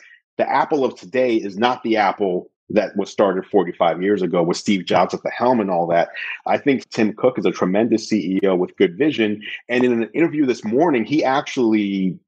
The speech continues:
said, I don't think he meant it as a big announcement, but he doesn't see himself being at Apple in ten years.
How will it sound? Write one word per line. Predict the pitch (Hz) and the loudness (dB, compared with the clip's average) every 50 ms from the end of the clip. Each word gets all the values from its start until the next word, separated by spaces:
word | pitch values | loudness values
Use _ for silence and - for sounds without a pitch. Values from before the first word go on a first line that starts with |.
| _ _ - | _ _ -14
said, | - - - 131 143 143 113 98 92 | -14 -6 -2 2 2 2 2 0 -2
I | 92 | -2
don't | 101 113 110 | -2 -2 0
think | 117 110 113 | -2 -2 0
he | 110 | 2
meant | 101 101 98 92 | 2 2 2 2
it | 90 | 0
as | 85 87 | 0 -2
a | 90 | 0
big | 85 92 82 | 0 0 0
announcement, | 80 80 92 110 135 - - - 92 82 85 | 0 0 2 2 2 2 -2 -8 -10 -2 0
but | 101 92 - - - - _ | 0 0 0 0 -10 -16 _
he | _ - 143 | _ 2 2
doesn't | 156 165 147 | 2 2 0
see | - - 151 | 0 0 0
himself | 143 135 120 - 123 110 - | 0 0 0 0 -2 -2 2
being | 113 110 107 101 98 | 2 2 2 2 -2
at | 90 | 0
Apple | 95 104 107 - 95 87 | 2 2 2 2 0 -2
in | 87 82 | -2 -2
ten | - - 87 90 | 0 0 2 4
years. | 90 82 - - - - - | 4 4 2 0 -6 -12 -14